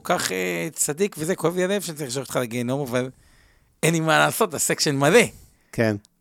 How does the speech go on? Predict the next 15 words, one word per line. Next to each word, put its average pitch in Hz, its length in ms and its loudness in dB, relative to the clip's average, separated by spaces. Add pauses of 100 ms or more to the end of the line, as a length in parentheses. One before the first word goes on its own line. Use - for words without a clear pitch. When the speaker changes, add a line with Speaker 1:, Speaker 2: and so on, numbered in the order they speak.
(340)
Speaker 1:
אז 107 340 -8
הוא 110 80 -6
עושה 143 200 -2
לו, 151 80 0
"טוב, 240 200 -2
אני 139 80 -4
יכול 143 160 -2
להגיד 135 240 -4
שלום 127 320 -2
ל-, 107 760 -2
לחבר'ה?" 180 440 -2 (920)
אז 117 220 -6
הוא 117 120 -4
אומר, 127 380 -2
"אה, 123 40 -2